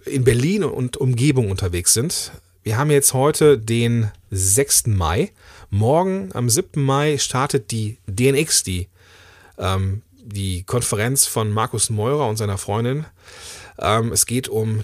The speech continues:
die digitale Nomaden, also es ist die digitale Nomadenkonferenz. Ich bin da am Sonntag als Speaker und, äh, hab mir da schon etwas Besonderes überlegt.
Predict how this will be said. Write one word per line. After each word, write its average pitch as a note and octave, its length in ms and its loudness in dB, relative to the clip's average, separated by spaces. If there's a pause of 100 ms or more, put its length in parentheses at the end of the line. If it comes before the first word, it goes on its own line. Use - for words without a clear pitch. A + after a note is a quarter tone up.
die G#2 140 -4
digitale A#2+ 420 -2
Nomaden, A2+ 560 -2 (160)
also G#2+ 160 -2
es F#2+ 160 -4
ist A2 160 -2
die G2 120 -2
digitale A2+ 540 -4
Nomadenkonferenz. C#3+ 1080 -2
Ich - 180 -2
bin F3+ 160 2
da D#3+ 100 0
am G#2+ 160 -2
Sonntag C3+ 640 -2
als F#2+ 300 2
Speaker - 380 0 (480)
und, A2+ 360 0
äh, A2 240 4
hab B2 160 -2
mir - 60 2
da A2+ 100 4
schon - 160 -6
etwas A2 220 -4
Besonderes G2+ 420 0
überlegt. F2+ 420 -6